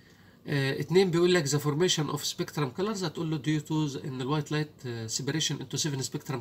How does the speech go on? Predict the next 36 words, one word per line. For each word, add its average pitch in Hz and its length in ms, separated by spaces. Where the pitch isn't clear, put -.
colors 175 280
by 151 320
using 147 200
ال 117 160
glass 151 240
prism 151 380
أو 139 180
drops 151 300
إيه؟ 143 200
of - 40
water. - 340
خلاص؟ 180 300
الموضوع 180 360
بسهل، 151 280
سهل 147 240
جدًا 160 160
مفيش - 200
أي 180 60
مشاكل. 170 340
وفي 165 260
بعض 190 240
الناس 170 280
بتشوفه، 170 560
أنا 185 80
ما 170 60
شفتوش 160 380
يعني 143 140
ما 143 80
عندناش 156 360
شلالات 147 360
في 160 80
مصر، - 300
بس - 240
في 208 100
كتب 214 300
و-، 151 320